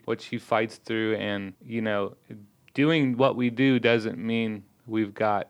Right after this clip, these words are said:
it easy. And I should say doing what you do, 'cause it's what you guys do.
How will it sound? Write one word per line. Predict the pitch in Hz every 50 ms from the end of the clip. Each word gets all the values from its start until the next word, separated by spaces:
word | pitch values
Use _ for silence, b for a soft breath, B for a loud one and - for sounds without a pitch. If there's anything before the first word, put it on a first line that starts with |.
| _ _ -
it | 120 110 101
easy. | 113 113 113 101 95 98 98
And | 98
I | 101 104
should | - - - 110
say | - - 101
doing | 95 101 104 104 98 95
what | 92 92 -
you | 98 101 104
do, | 101 98 95 92 90 -
'cause | - 101 98 92 98
it's | 98 92 - -
what | 104 95 90
you | 98 98 101
guys | 98 101 95 95 95 95 -
do. | _ - - - - -